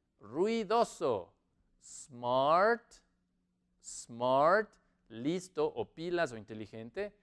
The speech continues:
Quiet, quiet, callado. Shy, shy, que significa tímido. Outgoing,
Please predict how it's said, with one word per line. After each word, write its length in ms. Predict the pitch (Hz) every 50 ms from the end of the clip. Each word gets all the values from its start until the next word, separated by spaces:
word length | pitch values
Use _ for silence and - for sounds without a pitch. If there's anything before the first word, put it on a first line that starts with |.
| _ _ _ _ _ _ _ _ _
Quiet, 1040 | - - 208 220 247 277 294 294 247 190 170 156 160 175 214 226 - _ - - - _ _ _ _ _ _ _ _ _ _ _ _ _ _
quiet, 840 | _ - - 175 202 226 240 240 233 196 165 151 147 156 180 196 - _ _ _ _ _ _ _ _ _
callado. 720 | - 120 117 113 101 110 101 98 98 98 120 160 208 240 - _ _ _ _ _ _ _ _ _ _ _ _ _ _ _ _ _
Shy, 1120 | _ - - - - - - 165 151 135 127 120 120 120 120 127 131 143 165 190 208 214 - _ _ _ _ _ _ _ _ _ _ _ _ _
shy, 1160 | _ - - - - - - - 139 127 123 117 117 117 117 117 120 123 131 147 175 208 226 214 _ _ _ _ _ _ _ _
que 80 | - 107
significa 640 | 104 110 110 104 123 165 170 - 220 233 240 233 _ _ _ _ _ _ _ _ _
tímido. 1000 | - 156 170 175 185 185 185 170 170 170 165 160 156 139 127 120 107 90 - - _ _ _ _ _ _ _ _ _ _ _ _
Outgoing, 1600 | - 180 202 214 226 233 240 240 208 - - - 170 147 143 147 180 196 208 208 208 208 202 190 175 156 139 127 110 95 85